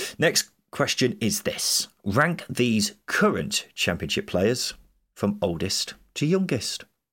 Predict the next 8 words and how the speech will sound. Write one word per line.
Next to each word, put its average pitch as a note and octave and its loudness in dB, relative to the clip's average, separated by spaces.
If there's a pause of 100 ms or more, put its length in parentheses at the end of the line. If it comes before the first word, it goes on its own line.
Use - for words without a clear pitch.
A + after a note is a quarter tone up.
(600)
Ashley G3+ 2
Barnes, E3 2 (760)
Johnny A2 2
Howson, D3 2 (680)
Jake C#3 2
Livermore, A2 4 (840)
Jamie G#2+ 4
Vardy. F#2 -2